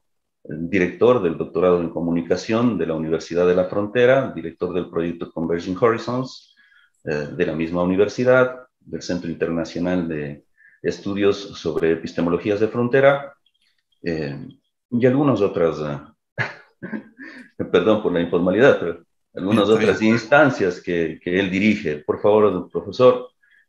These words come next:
Speaker 1: hoy es nuestro anfitrión, eh, tenga la bondad, diríjales el cordial saludo, pues, a estos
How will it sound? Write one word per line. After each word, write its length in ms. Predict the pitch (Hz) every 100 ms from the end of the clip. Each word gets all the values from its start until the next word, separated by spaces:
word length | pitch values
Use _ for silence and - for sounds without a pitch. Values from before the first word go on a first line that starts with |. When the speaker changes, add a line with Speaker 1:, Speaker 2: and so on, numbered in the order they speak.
| _
Speaker 1:
hoy 240 | 101 104
es 100 | 101
nuestro 560 | 92 90 90 90 85 82
anfitrión, 680 | 87 110 120 127 135 110 - _ _ _ _ _
eh, 200 | 78 73 -
tenga 160 | 107
la 120 | 82
bondad, 500 | 80 85 98 107 90 - - - _ _ _ _ _ _ _ _ _ -
diríjales 540 | 107 117 - 80 76
el 160 | 78 -
cordial 320 | 82 95 98
saludo, 400 | 92 95 101 92
pues, 160 | 78
a 120 | 78 78
estos 380 | - 78 73